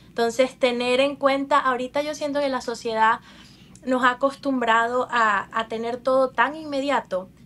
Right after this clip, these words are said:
que cuando las cosas no pasan inmediatamente, no, nos desmotivamos. Y, y, y pasa, o sea, esto es un ejemplo que pongo para la vida en general, no nada más por la situación país que estamos viviendo, ¿no?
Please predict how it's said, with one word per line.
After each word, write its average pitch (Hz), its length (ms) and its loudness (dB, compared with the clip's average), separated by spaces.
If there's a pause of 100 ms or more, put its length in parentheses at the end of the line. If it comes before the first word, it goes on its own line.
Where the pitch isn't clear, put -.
(280)
que 247 160 2
cuando 226 320 2
las 220 160 -2
cosas 269 340 0
no 277 220 0
pasan 277 440 0
inmediatamente, 226 1000 -4 (400)
no, 240 380 -2
nos 233 220 -8
desmotivamos. 214 680 -4 (200)
Y, 254 120 -4 (340)
y, 254 60 -8
y 247 60 -8
pasa, 269 420 2
o - 40 -6
sea, 247 220 2
esto 294 180 -4
es 285 60 -2
un 311 100 -4
ejemplo 302 300 -4
que 269 80 -2
pongo 262 440 -2 (120)
para 226 200 2
la 214 140 -2
vida 277 180 -4
en 294 80 -8
general, 214 380 0
no 202 120 -8
nada 233 240 0
más 247 180 -6
por 254 120 -6
la 233 40 -8
situación 214 480 -10
país 226 220 -6
que 220 100 -18
estamos 220 300 -10
viviendo, 190 360 -8
¿no? 220 140 -8